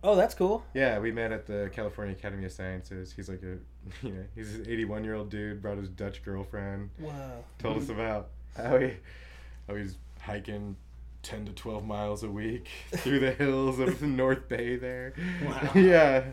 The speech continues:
Speaker 1: Wow.
Speaker 2: Yeah, he's a pretty cool dude.
Speaker 3: Nice.
Speaker 1: Sweet. And so you got to camp out on the field. This was at, like
Speaker 2: Yeah. Uh, after the game that we went to on Wednesday, Sawyer and I,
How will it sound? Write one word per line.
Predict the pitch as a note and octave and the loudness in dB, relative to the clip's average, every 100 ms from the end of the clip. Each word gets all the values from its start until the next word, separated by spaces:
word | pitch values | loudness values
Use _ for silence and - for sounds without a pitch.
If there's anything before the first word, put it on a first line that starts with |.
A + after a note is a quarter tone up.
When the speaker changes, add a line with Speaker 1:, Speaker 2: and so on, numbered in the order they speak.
| - - - - B2 | -8 -10 -10 -12 -8
Speaker 1:
Wow. | B2 D3+ C#3+ - - - - | -6 -6 -8 -12 -14 -16 -2
Speaker 2:
Yeah, | G#2 | 0
he's | G2+ - | 0 -2
a | |
pretty | G#2+ | -6
cool | F2+ F#2 | -4 -4
dude. | F2+ F2 E2+ - - | -4 -6 -8 -12 -10
Speaker 3:
Nice. | F#2 F2 - - - | -10 -10 -12 -14 -12
Speaker 1:
Sweet. | - D3+ | -6 -2
And | C3+ C#3 | 0 0
so | - | 0
you | C#3+ C#3+ | 0 2
got | C#3 | 0
to | C3+ | -2
camp | - C3+ A#2+ | -4 -4 -4
out | C3 | -4
on | B2+ A#2+ | -6 -6
the | G2+ | -8
field. | - C#3+ A#2 | -6 -4 -4
This | A#2 A#2+ | -6 -10
was | A2+ | -8
at, | G#2+ F#2+ | -8 -8
like | G2 - - | -10 -14 4
Speaker 2:
Yeah. | C#3+ D#3 C3 G2+ F#2+ - - - - | 10 10 8 4 -4 -8 -10 -4 2
Uh, | C3 | 2
after | A#2+ A#2+ - B2+ A#2+ A#2 - - - - | 2 0 2 4 4 0 -4 -16 -18 -10
the | A#2 | -6
game | A#2+ A#2 A2 | -2 -2 -2
that | G#2+ | -4
we | G#2+ | -4
went | G#2+ G2 | -6 -4
to | G#2 | -4
on | F#2+ | -2
Wednesday, | G2 G2 F#2+ G2 F#2 F#2 | -2 -4 -6 -6 -4 -4
Sawyer | F2+ G2+ G2 | -6 -4 -4
and | G2 | -4
I, | F#2+ F#2 F#2 F2+ | -4 -4 -4 -6